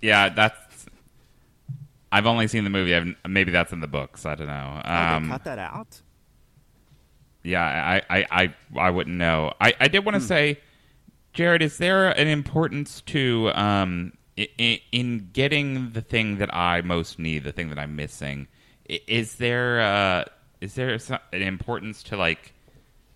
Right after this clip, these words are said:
Speaker 1: um, the value of that journey? Like, my, my reason for wanting,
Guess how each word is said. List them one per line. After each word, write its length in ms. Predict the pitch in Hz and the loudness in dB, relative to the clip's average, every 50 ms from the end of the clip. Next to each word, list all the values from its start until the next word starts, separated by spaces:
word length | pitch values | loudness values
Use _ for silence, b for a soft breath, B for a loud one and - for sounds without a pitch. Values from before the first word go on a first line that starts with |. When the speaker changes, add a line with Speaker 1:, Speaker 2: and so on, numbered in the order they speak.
| _ _ - | _ _ -10
Speaker 1:
um, 580 | 85 85 85 82 82 82 80 78 78 76 78 - _ _ _ _ _ _ | -8 -6 -4 -4 -4 -4 -6 -8 -10 -10 -14 -16 _ _ _ _ _ _
the 80 | - 90 | -4 -4
value 760 | 85 76 - 85 87 85 90 95 95 95 95 95 92 92 87 - - | -2 0 0 2 4 4 4 4 2 2 2 2 2 2 0 -2 -2
of 280 | 82 85 87 82 78 80 | 0 0 0 0 -2 -4
that 320 | 82 82 82 80 - - | -4 -4 -4 -4 -6 -8
journey? 360 | - 82 78 78 80 80 82 | -10 -10 -8 -8 -6 -8 -6
Like, 260 | 78 76 71 71 - | -6 -8 -10 -10 -10
my, 200 | 85 82 82 80 - - | -8 -6 -6 -6 -6 -6
my 180 | - 90 90 90 | -6 -4 -2 -2
reason 640 | 85 80 80 85 87 90 80 - 90 85 85 85 85 | -2 -2 0 0 -2 -2 -2 -4 -4 -4 -4 -6 -8
for 580 | - 82 80 78 80 80 80 78 78 78 80 b b b b b _ - | -8 -6 -4 -4 -2 -2 -2 -2 -2 -4 -6 b b b b b _ -4
wanting, 640 | 78 78 80 80 - - 87 82 82 82 80 80 | -2 -2 -2 -2 -2 -2 -4 -2 -2 -4 -6 -8